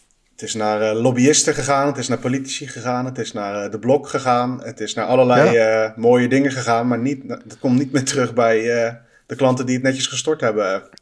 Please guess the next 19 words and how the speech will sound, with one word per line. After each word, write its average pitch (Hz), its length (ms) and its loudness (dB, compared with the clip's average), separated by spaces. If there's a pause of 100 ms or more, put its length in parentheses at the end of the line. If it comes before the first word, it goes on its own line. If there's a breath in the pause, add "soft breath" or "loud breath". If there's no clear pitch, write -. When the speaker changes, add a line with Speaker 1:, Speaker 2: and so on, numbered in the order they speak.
(360)
Speaker 2:
Nou, 120 400 2
kijk, 117 520 -2
wat, 107 420 -2
weet 98 240 0
je, 117 60 -4
het 104 100 -8
is 107 140 -8
gewoon 104 200 0
natuurlijk 98 420 -4
een 95 60 -4
misdrijf, 98 640 0
maar, 98 360 -2 (280)
eh, 92 420 -4
vanuit 101 560 -2
een - 100 -8
strategisch 120 640 -4
oogpunt, 95 720 -4 (260)
hè, 104 140 -6 (280)
eh, 90 340 -4